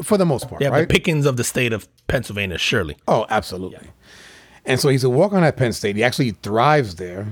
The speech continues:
Speaker 1: um, gets drafted in the third round, I believe, by, by the, by the Browns. Um, he was in the, uh, the Hard Knocks.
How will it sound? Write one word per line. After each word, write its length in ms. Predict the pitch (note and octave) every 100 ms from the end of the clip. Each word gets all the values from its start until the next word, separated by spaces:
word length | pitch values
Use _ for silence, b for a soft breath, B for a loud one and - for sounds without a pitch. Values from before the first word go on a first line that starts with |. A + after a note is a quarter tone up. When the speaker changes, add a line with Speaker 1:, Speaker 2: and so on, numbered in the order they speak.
| A#2+
Speaker 1:
um, 380 | G#2 G#2 G2+
gets 200 | F#2+ G#2 F2+
drafted 320 | G#2 A2+ B2
in 60 |
the 120 | A2 G2
third 240 | A2+ G#2+
round, 500 | G#2 C3+ A#2+ A#2 A#2+
I 100 | B2+
believe, 280 | G2+ B2 C3
by, 220 | G#2+ G2
by 400 | F2 G2 F#2 F#2
the, 360 | F2 F#2 E2+ E2+
by 140 | F2+
the 80 | F2
Browns. 480 | E2+ D#3+ B2+ - - _ b b b b b -
Um, 180 | G#2
he 100 | G#2
was 160 | D#3 C#3
in 200 | D3+ C#3
the, 240 | B2 A#2+ A2+
uh, 240 | G#2 G2+
the 140 | G2
Hard 180 | G2 D#3+
Knocks. 440 | A#2+ F2 - -